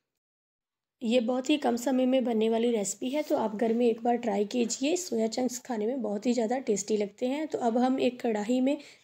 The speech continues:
एक से दो टेबलस्पून तेल लेंगे। तेल को हल्का सा गर्म करेंगे और इसमें डालेंगे बारीक कटा हुआ अदरक और लहसुन।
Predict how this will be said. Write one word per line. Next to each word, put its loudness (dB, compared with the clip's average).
एक 0
से 2
दो 6
टेबलस्पून 0
तेल 2
लेंगे। 0
तेल 4
को 0
हल्का 0
सा -2
गर्म 0
करेंगे 2
और -2
इसमें -4
डालेंगे -2
बारीक 0
कटा -4
हुआ 0
अदरक 0
और 2
लहसुन। 0